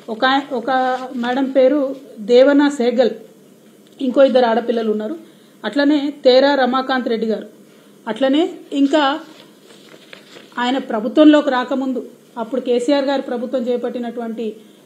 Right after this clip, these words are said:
ప్రాజెక్టులను ఆపడానికి చచ్చిపోయిన వాళ్ళ పేరు మీద దొంగ కేసులు వేసినటువంటి ఇంకొక వ్యక్తికి,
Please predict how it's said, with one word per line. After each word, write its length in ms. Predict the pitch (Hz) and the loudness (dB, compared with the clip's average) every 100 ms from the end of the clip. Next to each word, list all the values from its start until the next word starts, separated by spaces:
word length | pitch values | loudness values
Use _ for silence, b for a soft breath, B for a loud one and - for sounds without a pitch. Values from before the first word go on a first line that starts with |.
| _ | _
ప్రాజెక్టులను 640 | 247 247 254 294 294 285 240 | -2 2 2 2 0 -2 0
ఆపడానికి 800 | 240 262 277 277 277 - 285 - B B B 233 | -2 0 0 0 -2 -2 -6 -6 B B B -4
చచ్చిపోయిన 400 | 226 294 294 294 | -2 0 4 4
వాళ్ళ 160 | 285 | 2
పేరు 260 | 285 269 262 | 0 0 0
మీద 140 | 269 | 0
దొంగ 360 | 262 196 240 262 | -2 -2 -2 0
కేసులు 380 | 269 269 269 262 | 2 0 0 -2
వేసినటువంటి 560 | 247 254 247 247 233 | -2 -4 -4 -6 -4
ఇంకొక 300 | 233 233 254 | -4 -2 -2
వ్యక్తికి, 460 | 247 233 - 220 | -2 -4 -6 -12